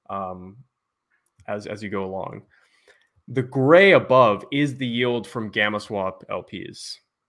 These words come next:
So this difference is the fees that you're being paid from the borrowers who are borrowing the L Ps. So it's the exact same position you're taking,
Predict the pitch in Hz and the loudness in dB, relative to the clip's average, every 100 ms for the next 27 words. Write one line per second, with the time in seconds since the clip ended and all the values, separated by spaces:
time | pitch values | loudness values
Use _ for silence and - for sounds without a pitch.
0 | _ _ - - _ - - 120 117 117 | _ _ -20 -20 _ -8 0 2 2 0
1 | 92 _ _ 120 123 170 185 123 135 156 | -6 _ _ -12 0 0 0 -8 -2 -2
2 | 160 107 95 - - - - 139 143 131 | 0 -4 -4 -8 -12 -12 -6 -2 -2 -4
3 | - 123 113 113 110 _ _ _ _ _ | -8 -6 -6 -6 -8 _ _ _ _ _
4 | - 165 170 156 127 123 127 117 123 117 | -6 -4 -2 -2 0 0 -2 -6 -6 -6
5 | - 147 135 127 127 120 - 123 127 120 | -8 -4 -4 -4 -6 -8 -4 0 0 0
6 | 120 120 113 98 107 107 104 98 98 - | -4 -6 -10 -6 -6 -4 -6 -10 -10 -12
7 | 101 - - - _ _ _ _ _ _ | -14 -14 -18 -20 _ _ _ _ _ _
8 | - 139 135 143 135 127 170 202 - 135 | -6 -4 -2 -2 -2 2 2 4 0 0
9 | 135 160 156 143 113 101 98 98 - | -2 -4 -2 -4 -4 -8 -8 -12 -14